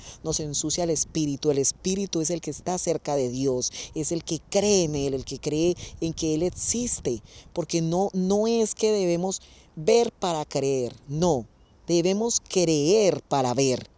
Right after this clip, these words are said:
Cuando nosotros creemos en algo, lo vamos a ver los resultados y aplica en todos los aspectos de nuestras vidas, espiritual y terrenal. ¿Por qué? Porque cuando tú crees en ti, en tu trabajo, en lo que tú estás haciendo, si tú crees que eres el mejor, tú lo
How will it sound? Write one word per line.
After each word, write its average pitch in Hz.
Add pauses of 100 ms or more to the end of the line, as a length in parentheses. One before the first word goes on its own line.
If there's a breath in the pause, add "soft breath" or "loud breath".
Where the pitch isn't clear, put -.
(160)
Cuando 151
nosotros 190
creemos 190
en 156
algo, 208 (300 loud breath)
lo 196
vamos 190
a 196
ver 170
los 202
resultados 190 (260 loud breath)
y 208
aplica 196
en 180
todos 214
los 214
aspectos 180
de 202
nuestras 156
vidas, 147
espiritual 180 (180 loud breath)
y 170
terrenal. 131 (400 loud breath)
¿Por 180
qué? 220
Porque -
cuando 156
tú 220
crees 254
en 165
ti, 196
en 165
tu 165
trabajo, 160
en 165
lo 156
que 151
tú 165
estás 190
haciendo, 190 (220 loud breath)
si 156
tú 175
crees 208
que 190
eres 170
el 208
mejor, 170
tú 202
lo 214